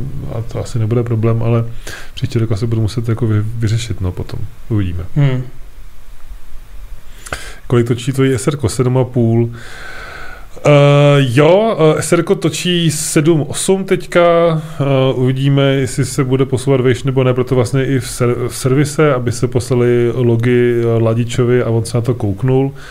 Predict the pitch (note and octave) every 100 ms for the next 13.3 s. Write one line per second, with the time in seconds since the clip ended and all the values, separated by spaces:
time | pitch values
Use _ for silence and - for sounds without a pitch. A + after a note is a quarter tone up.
0 | - - - - A2+ A2+ G#2 A2 A#2 G2+
1 | G#2 B2+ C#3 C3 B2+ C3+ A#2+ A#2 A2 G#2+
2 | A2 A2 G#2+ - A#2 A2 G#2+ G#2 G#2 A2
3 | - A2+ A2 G#2+ A2 A2 G#2+ A2 A2 A2
4 | - C3 B2+ A#2+ - - - - - -
5 | A#2+ C3+ B2+ C#3+ - - D3 A2 - -
6 | G#2 G#2 B2 A#2 A#2+ B2 C#3 - D3+ A2+
7 | A#2 A2+ - A#2 A2+ A2+ G#2 A2+ G#2+ G#2+
8 | A2 G2+ - A#2+ A#2 G#2+ G2 A2 C3 C3+
9 | - A2+ - A2+ G2+ F#2+ F#2+ D3+ - -
10 | - - - - - - - A2 G2 F#2
11 | G#2+ A#2 C#3+ C3 G#2+ G#2+ G#2 G#2+ G2 G2+
12 | A2 G2 A2+ G#2+ - - E2+ F2 F2 G2
13 | F#2 -